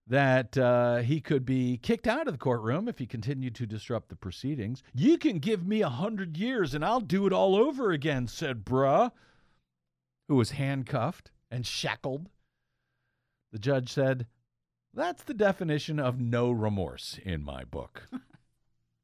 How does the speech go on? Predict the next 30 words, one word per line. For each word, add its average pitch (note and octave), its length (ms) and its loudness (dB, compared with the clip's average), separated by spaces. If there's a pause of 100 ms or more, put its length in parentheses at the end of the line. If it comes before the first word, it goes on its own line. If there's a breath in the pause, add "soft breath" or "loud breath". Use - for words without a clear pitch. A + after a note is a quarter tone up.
(760 soft breath)
Prosecutors B2+ 580 0
described A2+ 540 -2 (140)
Bruh B2 400 4 (240)
as A2 200 -4
one B2 160 0
of A2 80 -2
the, G#2 320 0
uh, G2 100 2
least G#3 600 -2
remorseful D3+ 680 0
rioters F3 640 0
who E3 160 0
assaulted C#3 580 -2
the A2+ 220 -2
Capitol D#3 580 0
on B2+ 420 0
January B2+ 540 0
sixth, - 460 -6
twenty B2 220 -4
twenty-one, C3+ 540 -2
when A2 120 -2
extremist C3+ 600 -4
supporters A#2 480 -4
of F2 100 -8
Donald A#2 280 -2
Trump, B2 240 -2
encouraged A2+ 560 -8 (440 loud breath)
by A2+ 260 2
the G2 360 -2
then B2 400 -2